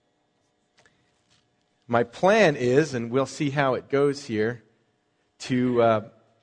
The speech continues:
accomplish working our way through the entire chapter today. I know that's a bold statement and a bold challenge, but I think we can do it. Second Timothy chapter three,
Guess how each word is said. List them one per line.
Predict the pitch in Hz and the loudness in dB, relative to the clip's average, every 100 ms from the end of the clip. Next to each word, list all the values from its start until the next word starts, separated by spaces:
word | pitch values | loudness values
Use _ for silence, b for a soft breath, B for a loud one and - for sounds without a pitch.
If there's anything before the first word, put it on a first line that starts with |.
| _ | _
accomplish | 127 - 160 156 - 147 147 | -10 -2 2 2 4 2 0
working | 143 143 151 156 | 0 0 0 0
our | 139 | 2
way | 135 135 | 2 2
through | 135 135 | 0 -4
the | 120 123 | -4 -6
entire | 120 - 135 127 | -8 -2 -2 -2
chapter | - 139 123 - 101 95 _ _ _ _ | -4 -2 -2 -2 -12 -14 _ _ _ _
today. | - 104 101 82 80 90 _ | -12 -4 -2 -2 -10 _ _
I | 110 | -8
know | 110 | -6
that's | 104 104 - - | -4 -6 -6 -14
a | 101 | -14
bold | 98 107 113 117 110 104 - _ _ _ | -8 -2 0 2 -2 -6 -12 _ _ _
statement | - - 117 113 120 120 | -18 -2 -2 -2 -6 -6
and | 98 | -8
a | |
bold | 98 107 117 117 107 - | -2 4 4 2 -4 -16
challenge, | - 151 135 131 127 - | -2 0 2 0 -2 -2
but | 117 | 0
I | 110 | 0
think | - 147 | -2 -4
we | 139 | -4
can | 131 113 | -4 -6
do | 95 87 | -8 -10
it. | 82 - _ _ _ _ _ _ _ | -12 -14 _ _ _ _ _ _ _
Second | - 180 196 | 2 2 2
Timothy | 160 196 180 190 185 175 165 _ _ _ _ _ _ | 2 4 4 2 0 0 -4 _ _ _ _ _ _
chapter | - 160 156 160 156 | -4 2 2 2 -4
three, | - 147 147 147 | -2 -2 -2 -2